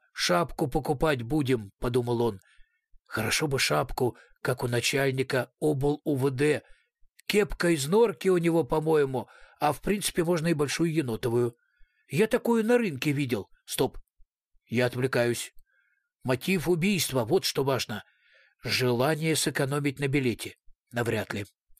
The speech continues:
Ревность. Возможно. Но убийства из ревности совершают, как правило,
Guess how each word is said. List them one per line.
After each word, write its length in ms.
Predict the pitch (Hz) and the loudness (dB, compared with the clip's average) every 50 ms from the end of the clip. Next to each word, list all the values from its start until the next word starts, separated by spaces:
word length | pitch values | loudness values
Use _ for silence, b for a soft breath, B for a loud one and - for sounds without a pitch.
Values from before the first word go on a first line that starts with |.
| _ _ _ _ _ - _ _ - | _ _ _ _ _ -20 _ _ -2
Ревность. 720 | 120 135 156 151 131 107 110 110 - - - - - - _ _ - - _ _ _ _ _ - - | 0 2 4 2 2 0 -2 -6 -8 -8 -10 -12 -18 -20 _ _ -20 -20 _ _ _ _ _ -20 -8
Возможно. 680 | 87 110 131 127 127 127 113 107 - 117 110 117 120 - _ _ _ _ b b b b b b b b b b _ | -4 -2 -2 -2 0 -2 -2 -4 -4 -4 -4 -6 -8 -10 _ _ _ _ b b b b b b b b b b _
Но 260 | 120 127 147 160 165 | 0 2 2 2 2
убийства 520 | - 170 160 139 156 180 185 - - 180 185 | 2 0 0 0 0 0 0 0 0 0 0
из 120 | 170 147 | 2 4
ревности 420 | 180 185 190 175 190 180 - - | 4 2 4 2 0 -2 0 -2
совершают, 600 | 185 - 190 185 196 180 - - 202 202 202 190 - | 0 0 0 0 0 0 2 2 2 2 2 2 2
как 180 | 208 196 - _ | -2 -2 0 _
правило, 480 | - 202 214 214 208 202 202 208 202 | 0 2 4 4 4 4 4 4 2